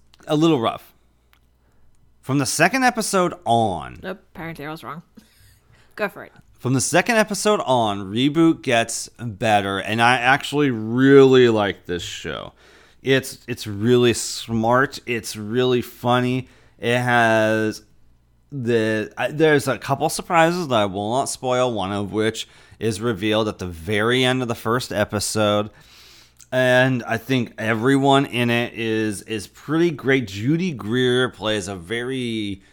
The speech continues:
Speaker 1: uh, what's the word? N-, not vain, but she's really into her, worried about herself and into herself, you know?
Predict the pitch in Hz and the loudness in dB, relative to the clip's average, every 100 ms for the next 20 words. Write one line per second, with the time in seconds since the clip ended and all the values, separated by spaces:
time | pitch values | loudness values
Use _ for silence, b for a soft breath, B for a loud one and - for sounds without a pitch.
0 | b b b _ 101 104 98 147 - - | b b b _ -4 -2 -2 -6 -6 -8
1 | 143 110 107 101 95 - 98 120 120 143 | -6 -4 -2 -2 -6 -12 -16 -10 -6 -6
2 | 127 104 110 113 107 101 92 - _ _ | -6 -6 -4 -4 -4 -4 -4 -8 _ _
3 | _ _ _ - 139 123 139 151 143 139 | _ _ _ -14 -8 -4 0 2 2 0
4 | 135 151 147 139 127 110 123 131 127 123 | -2 -6 -4 -6 -6 -4 -2 0 0 -2
5 | 104 123 - 120 117 113 98 104 107 98 | -2 -8 -4 0 0 0 -6 -8 -8 -10
6 | 95 - 110 117 - 131 131 131 123 | -8 -2 0 0 -2 -2 0 0 -2